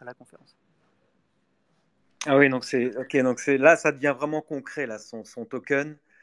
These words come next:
Speaker 2: est, est vraiment concret pour accéder, euh, parce qu'on imagine toujours qu'on va pouvoir contourner ça et payer tout simplement sa place. Mais, euh, moi, je voulais dire, Rémi, que quand on te suit sur Instagram, on voit tes stories, et cetera.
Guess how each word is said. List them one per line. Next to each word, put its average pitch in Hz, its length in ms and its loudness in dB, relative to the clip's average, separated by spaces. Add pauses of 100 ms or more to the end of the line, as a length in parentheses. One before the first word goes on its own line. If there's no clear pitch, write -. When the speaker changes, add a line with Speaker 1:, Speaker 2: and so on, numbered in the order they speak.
(340)
Speaker 2:
est, 104 220 -14
est 92 160 -10
vraiment 120 320 -6
concret 127 340 -6
pour 113 220 -6
accéder, 123 480 -4
euh, 107 200 -4
parce 117 200 -12
qu'on 131 120 -2
imagine 131 280 0
toujours 151 200 -4
qu'on 143 60 -6
va 131 100 2
pouvoir 127 220 -6
contourner 123 460 -4
ça 139 340 0
et 113 60 -6
payer 117 340 -10
tout - 140 -20
simplement 117 340 -12
sa 107 140 -12
place. 131 420 -8 (560)
Mais, 123 380 -4
euh, 120 340 -2 (220)
moi, 135 180 -2
je 156 60 -6
voulais 160 160 -2
dire, 151 200 -2
Rémi, 151 360 -6
que 127 260 -4
quand 127 240 -12
on 135 80 -8
te 120 60 -14
suit - 160 -14
sur 127 160 -4
Instagram, 120 480 0
on - 20 0
voit 117 180 -2
tes 107 200 -6
stories, 123 440 -10
et 113 80 -8
cetera. 113 440 -2